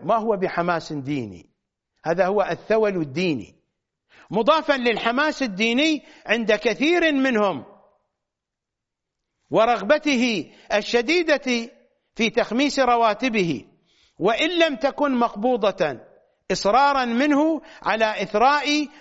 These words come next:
مصارف الخمس وسد حاجات الفقراء والمعوزين الذين لا مورد لهم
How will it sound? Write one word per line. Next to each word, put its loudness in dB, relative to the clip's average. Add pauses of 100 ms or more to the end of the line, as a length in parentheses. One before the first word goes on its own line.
مصارف 0
الخمس -4 (200)
وسد 0
حاجات 0
الفقراء 0 (300)
والمعوزين 0 (220)
الذين 0 (800)
لا 2
مورد 2
لهم 0